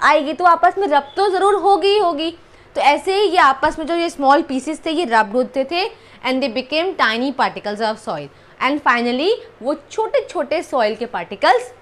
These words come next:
बन गए। Now the next question is, how does water act as an agent of soil erosion?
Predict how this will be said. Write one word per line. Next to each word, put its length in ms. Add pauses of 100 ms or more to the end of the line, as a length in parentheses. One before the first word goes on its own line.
बन 140
गए। 300 (720)
Now 360 (320)
the 140
next 200
question 320
is, 160 (460)
how 180
does 280
water 320
act 520
as 200
an 100
agent 400
of 260
soil 260
erosion? 340